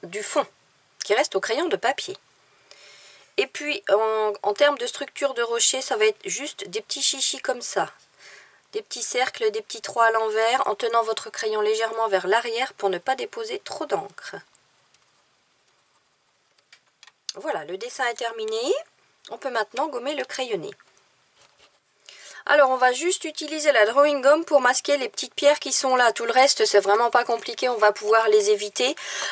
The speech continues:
Maintenant, si vous êtes hyper, hyper débutant et que ça vous rassure, vous pouvez masquer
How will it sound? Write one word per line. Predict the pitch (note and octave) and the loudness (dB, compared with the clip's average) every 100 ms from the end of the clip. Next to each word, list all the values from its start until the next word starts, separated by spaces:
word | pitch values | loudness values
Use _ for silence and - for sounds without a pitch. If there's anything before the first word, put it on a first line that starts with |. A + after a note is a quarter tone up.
| - | 2
Maintenant, | C#4 G4+ G4+ F#4 E4 | 4 6 8 8 6
si | - C#4 | 2 -2
vous | B3+ | -2
êtes | A#3+ - | -2 -2
hyper, | D4 E4+ E4+ | -6 2 4
hyper | E4 D4+ D#4 D4+ | 4 2 4 4
débutant | C#4 C#4 C4 C#4 C4 G#3 - - - | 4 0 -6 -2 2 2 0 -14 -2
et | - - | 0 2
que | E4 | 2
ça | - D4 | 4 4
vous | C4 | 4
rassure, | A#3+ A3+ - A#3 C4 C4 | 0 2 -2 0 0 2
vous | G#3 C#4 | 2 0
pouvez | C#4 C4+ C#4 | 2 2 4
masquer | B3 - - C4 | 2 2 0 -2